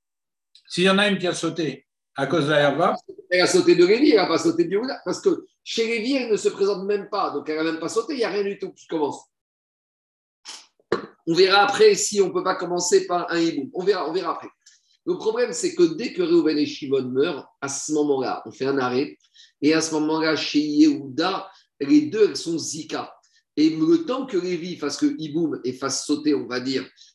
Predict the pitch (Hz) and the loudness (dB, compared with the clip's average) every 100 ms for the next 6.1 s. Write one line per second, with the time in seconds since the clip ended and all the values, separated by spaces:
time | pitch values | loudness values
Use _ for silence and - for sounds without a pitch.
0 | - 139 147 143 127 127 180 226 233 151 | -4 2 4 2 -2 -4 -2 -2 -2 -4
1 | 160 151 151 143 131 160 127 123 - 170 | -2 -2 -2 -2 -2 -4 -4 -4 -2 0
2 | 165 214 - 170 165 160 - 143 143 156 | 2 2 2 -2 0 -4 -4 -2 0 2
3 | 151 135 151 160 139 127 123 175 - _ | 2 2 0 -2 -2 -2 -2 -4 -8 _
4 | _ _ - 156 147 143 139 - 214 208 | _ _ -2 2 2 0 -4 0 2 2
5 | 160 - 190 175 - 190 170 160 165 - | 0 -4 -4 -4 -4 -2 0 2 0 -4